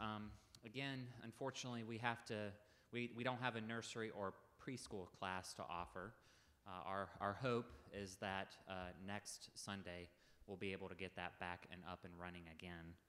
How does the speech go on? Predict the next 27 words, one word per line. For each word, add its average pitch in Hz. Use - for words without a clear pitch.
So 110
we 120
apologize 113
for 107
the 92
inconvenience, 98
uh, 90
but 101
we're 98
thankful 98
for 98
your 87
patience. -
Um, 107
if 127
you 147
turn 175
to 160
the 123
back 117
of 117
your 110
order 113
of 95
worship, 104
I'll 151
just 143